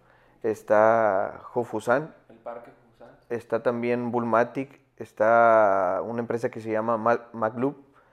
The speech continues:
Speaker 1: está el grupo Lea. Todas esas empresas son de hidrocarburos.
Speaker 2: Los tanques de ExxonMobil, este,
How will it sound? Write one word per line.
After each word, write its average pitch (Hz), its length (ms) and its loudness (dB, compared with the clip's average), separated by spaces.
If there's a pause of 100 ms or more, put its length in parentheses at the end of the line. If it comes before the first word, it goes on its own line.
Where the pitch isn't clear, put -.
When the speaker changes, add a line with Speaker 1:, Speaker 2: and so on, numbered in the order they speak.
(540)
Speaker 1:
está - 240 2
el 120 120 2
grupo 123 280 -4
Lea. 120 340 0 (500)
Todas 127 300 4
esas 127 280 -2
empresas 120 340 -4
son 123 220 -6
de 127 80 -4
hidrocarburos. 113 840 -6
Speaker 2:
Los 120 220 -6
tanques 127 380 -4
de 131 100 0
ExxonMobil, 131 800 -4
este, 110 380 -8